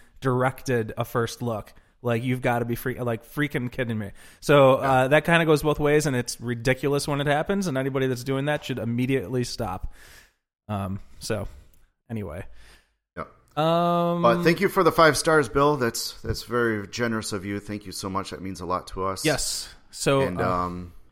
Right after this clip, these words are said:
Speaker 2: but if, if you have any, um, other questions for us, Bill, uh, Andy, where, where can they, uh, contact us
Speaker 1: They
Speaker 2: at?
Speaker 1: can go to info at wedding photographers unite dot com, or they can connect with us on our Facebook group. Just go to Facebook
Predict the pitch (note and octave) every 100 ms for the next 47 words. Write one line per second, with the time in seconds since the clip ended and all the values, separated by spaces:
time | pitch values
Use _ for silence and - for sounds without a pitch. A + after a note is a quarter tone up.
0 | _ - C3 B2+ C3 A2+ A#2+ A#2+ B2+ B2
1 | A#2+ A#2 G#2+ G#2+ - D3+ - G2+ - A#2+
2 | D#3 - F2+ F2 G2+ - F2+ F2+ F2 E2+
3 | - G#2+ G2 F2 F#2+ - - F#2 F2 F#2
4 | F2+ F2+ F#2 F2+ - A2+ F#2 E2+ - -
5 | E3 G#3+ F3+ A#2+ A#2 A2+ C#3+ A#3 D#4+ C#4
6 | F3+ D3 C#3 D3+ D#3 - C#3 C3+ C3 C3+
7 | A#2+ A#2+ A#2+ A#2+ C3 A#2 - B2+ B2 F3
8 | C4+ C#4+ A#3+ G#3+ G3 F3 E3 D#3 D#3+ D3+
9 | C#3+ - C#3 C3+ C#3 C#3 - C3+ - C#3
10 | C#3 C3 C3 B2 - B2+ - B2+ A#2+